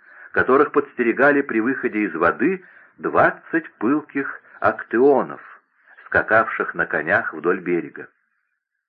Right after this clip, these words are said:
Актеон, герой греческой мифологии, прекрасный юноша,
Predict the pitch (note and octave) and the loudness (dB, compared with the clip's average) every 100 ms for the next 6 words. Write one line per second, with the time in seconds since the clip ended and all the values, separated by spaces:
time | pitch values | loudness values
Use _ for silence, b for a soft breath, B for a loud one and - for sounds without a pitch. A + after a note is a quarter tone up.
0 | _ b b b F2 - - D#2+ F2 D#3 | _ b b b -4 -2 -4 -2 0 -2
1 | E3+ b b b - F#2 A2 B2 A2+ F2+ | -6 b b b -6 0 4 6 4 2
2 | F#2+ F#2+ - - E2+ D#2+ F#2 D#2 D#2 D#2+ | -2 -2 -6 -4 -4 -4 -4 -2 -2 -4
3 | A2 B2+ B B B G2+ G2 D3 D#3 D3+ | -8 -10 B B B -6 2 2 2 0
4 | C#3+ B2 C#3+ D3 - D3 | 2 2 0 -2 -4 -4